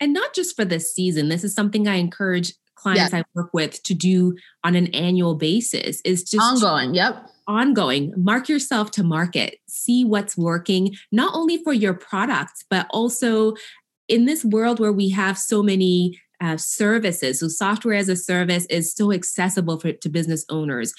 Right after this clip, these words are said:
Speaker 1: So before you know it, you've, you've paid for this five dollar a month service and this
Speaker 2: All these
Speaker 1: ten dollar a
Speaker 2: different
Speaker 1: month.
Speaker 2: subscriptions. <laughs>
Speaker 1: I, I mean, before you know it, you could be paying a thousand dollars in services that you are not even using.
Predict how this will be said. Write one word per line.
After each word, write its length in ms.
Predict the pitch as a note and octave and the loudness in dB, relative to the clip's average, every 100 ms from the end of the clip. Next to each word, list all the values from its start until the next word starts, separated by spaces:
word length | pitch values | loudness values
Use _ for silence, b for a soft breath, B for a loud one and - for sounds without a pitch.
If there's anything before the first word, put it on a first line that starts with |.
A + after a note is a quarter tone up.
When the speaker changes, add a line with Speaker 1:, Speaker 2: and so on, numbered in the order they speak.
| B | B
Speaker 1:
So 100 | - | 0
before 400 | G#3+ G#3+ G#3 A3+ | 2 2 2 0
you 160 | A3+ A#3 | 4 4
know 220 | G#3+ G3+ | 4 2
it, 120 | A3 | 2
you've, 280 | F#3+ F#3+ F3 F3 | 2 2 2 0
you've 260 | F3+ F3 | -2 -2
paid 240 | - G3+ G3+ | -2 -2 0
for 80 | F3+ | 0
this 220 | F3 - | -2 -2
five 240 | G3 F#3 | -2 0
dollar 240 | F#3 F3+ F3 | 0 2 0
a 40 | |
month 280 | E3 E3+ F3 | 2 0 -2
service 420 | - F3 F3+ F3+ | -2 -2 -2 -2
and 100 | D#3+ | 0
this 80 | E3 | 0
Speaker 2:
All 120 | A#3+ | 2
these 80 | D4 | 0
Speaker 1:
ten 80 | - | 0
dollar 200 | F#3 F3+ | 0 0
a 20 | |
Speaker 2:
different 120 | E3 E3 | -2 -4
Speaker 1:
month. 640 | E3+ - _ B3 A#3+ D4 | -4 -8 _ -2 0 0
Speaker 2:
subscriptions. 360 | F#4 D4 - G4 F#4+ - | -2 -4 -4 -4 -4 -6
<laughs> 220 | G#4+ - | -8 -2
Speaker 1:
I, 240 | G#3 G#3 - - | 0 0 0 -2
I 120 | G#3 | 2
mean, 680 | G#3 G#3+ G#3 G3+ F#3+ F#3 B B _ G3 | 4 6 4 4 2 0 B B _ 2
before 320 | A#3 C4+ E4 | 2 2 2
you 160 | D4 C4+ | 4 4
know 280 | A3 A3+ | 4 2
it, 140 | C#4+ - | 0 2
you 120 | B3 | 2
could 140 | D#4 | 4
be 100 | A3+ | 2
paying 380 | A3 A3 A#3+ A#3 | 2 2 2 2
a 60 | G#3 | 2
thousand 420 | A3 G#3+ G#3+ A3 | 0 2 2 2
dollars 380 | G3 G3 G3+ F3+ | 2 0 0 0
in 140 | E3+ | 0
services 720 | D#3+ A#3+ B3+ A3+ F#3+ F3+ F3 E3 | -2 -2 0 0 0 0 0 0
that 220 | F3 - | -2 0
you 360 | F#3 G3+ G#3 F#3+ | 2 4 4 4
are 100 | F3+ | 2
not 220 | G3 G3 | 2 0
even 240 | G3 E3 D#3+ | 0 0 2
using. 640 | E3+ A3 A3+ - - A2+ | 4 4 4 0 -4 -8